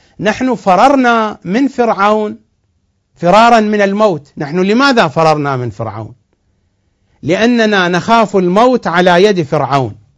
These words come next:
وأنت الآن تريد منا أن نعبر هذا البحر الواسع، نعبر على الماء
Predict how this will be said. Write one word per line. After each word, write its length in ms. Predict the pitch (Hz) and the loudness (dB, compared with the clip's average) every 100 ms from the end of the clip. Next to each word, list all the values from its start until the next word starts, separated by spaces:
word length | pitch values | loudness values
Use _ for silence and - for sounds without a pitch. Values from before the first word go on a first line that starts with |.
| _ - - | _ -20 -12
وأنت 420 | 151 240 269 247 214 | 0 2 2 0 -2
الآن 600 | 196 190 - 226 120 - _ _ _ | -2 -2 0 0 -4 -10 _ _ _
تريد 380 | 214 247 285 190 | -2 0 0 0
منا 520 | 196 277 226 147 120 - _ _ _ | 0 0 0 -2 -4 -12 _ _ _
أن 100 | 190 | 0
نعبر 680 | 190 247 254 214 185 139 110 - - | 2 2 0 2 2 2 -2 -12 -2
هذا 380 | 180 302 285 226 | 4 6 6 4
البحر 500 | 180 151 285 - 185 | 2 2 2 2 -2
الواسع، 640 | 165 175 302 262 - 123 - _ _ | 2 4 4 2 0 -4 -6 _ _
نعبر 380 | 208 269 208 208 | -2 0 2 2
على 200 | 165 175 | 2 0
الماء 480 | 160 170 262 160 | 0 2 2 0